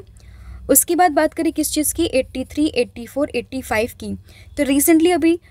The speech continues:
डिक्लेयर हुए हैं, दो हैं यहाँ से तमिलनाडु से और एक हो जाएगा आपका तवा गलीचे from एमपी। तो टोटल कितने साइट्स हो चुके हैं अभी इंडिया में, ये हो चुके हैं पचासी, तो ये आप इसमें ध्यान रखेंगे। फिर आपका अगला क्वेश्चन रहेगा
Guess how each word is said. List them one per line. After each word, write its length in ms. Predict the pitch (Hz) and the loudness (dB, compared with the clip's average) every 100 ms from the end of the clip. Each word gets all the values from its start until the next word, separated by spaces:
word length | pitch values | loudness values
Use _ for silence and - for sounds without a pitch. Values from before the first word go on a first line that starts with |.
| - | -8
डिक्लेयर 360 | 214 262 269 320 | -4 -2 0 2
हुए 100 | 311 | 4
हैं, 140 | 320 | 2
दो 140 | 233 262 | 2 2
हैं 140 | 294 | 2
यहाँ 220 | 285 269 | 0 -2
से 160 | 262 339 | -2 -4
तमिलनाडु 560 | - 226 226 214 214 233 | -4 -6 -4 -2 -2 0
से 160 | 302 | 0
और 160 | 302 233 | 0 -2
एक 180 | 233 233 | -4 -4
हो 80 | |
जाएगा 220 | 202 208 214 | -2 -2 -2
आपका 160 | 233 | -4
तवा 280 | 254 202 208 | -4 -2 -4
गलीचे 340 | 208 208 214 | -4 -6 -6
from 240 | 220 240 311 403 - - - 262 | -6 -2 -2 -2 -12 -20 -6 -2
एमपी। 360 | 233 190 190 185 - - | -2 -4 -8 -8 -14 -10
तो 60 | 240 | -2
टोटल 280 | 220 262 294 | 2 2 0
कितने 320 | 294 - 311 | -2 0 2
साइट्स 280 | 311 277 302 | 2 0 -2
हो 60 | |
चुके 220 | - 277 | -6 -2
हैं 80 | 302 | 0
अभी 100 | 294 | 2
इंडिया 220 | 285 294 | 2 2
में, 100 | 285 415 | 2 2
ये 60 | 254 | 0
हो 60 | |
चुके 260 | 226 208 262 | 0 -4 -6
हैं 60 | 240 | -6
पचासी, 380 | 196 202 - 349 - - - - | -4 -4 -2 -4 -6 -16 -20 -8
तो 60 | |
ये 80 | 233 | -2
आप 220 | 214 190 | -2 -2
इसमें 260 | 196 - 403 | -2 0 -2
ध्यान 300 | 320 247 196 | -2 -2 -4
रखेंगे। 400 | 185 - 180 185 196 _ - - - - - - | -4 -6 -8 -8 -14 _ -20 -20 -20 -20 -20 0
फिर 140 | 381 | 6
आपका 280 | 403 381 - | 6 6 2
अगला 280 | 392 247 302 | 0 2 0
क्वेश्चन 300 | 339 302 277 | 0 -2 -2
रहेगा 400 | 247 226 208 262 | -4 -8 -12 -14